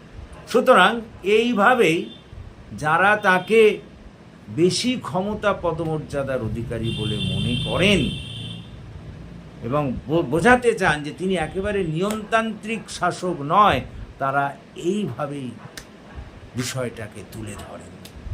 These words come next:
প্যারাগ্রাফ। এরপর আসছি আমরা, যারা তাকে মনে করেন যে তার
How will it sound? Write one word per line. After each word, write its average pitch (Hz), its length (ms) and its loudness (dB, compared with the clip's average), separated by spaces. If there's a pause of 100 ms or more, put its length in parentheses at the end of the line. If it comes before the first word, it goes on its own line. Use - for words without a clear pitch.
(1400)
প্যারাগ্রাফ। 143 380 2 (440)
এরপর 254 500 8
আসছি 202 420 2
আমরা, 135 380 0 (220)
যারা 165 340 2
তাকে 175 500 -2 (440)
মনে 160 260 0
করেন 180 360 0
যে 160 160 -2
তার 143 260 -2